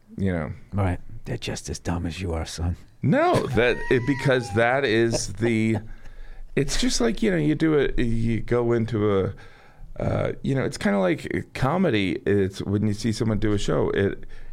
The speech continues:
Speaker 1: it gives the appearance that they're just making it up. But of course, we know that there's work that goes into that.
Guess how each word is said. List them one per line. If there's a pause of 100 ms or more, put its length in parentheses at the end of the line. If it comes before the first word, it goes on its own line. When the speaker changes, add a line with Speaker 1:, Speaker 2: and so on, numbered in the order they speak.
Speaker 1:
it
gives
the
appearance
that
they're
just
making
it
up. (580)
But
of
course,
we
know
that
there's
work
that
goes
into
that.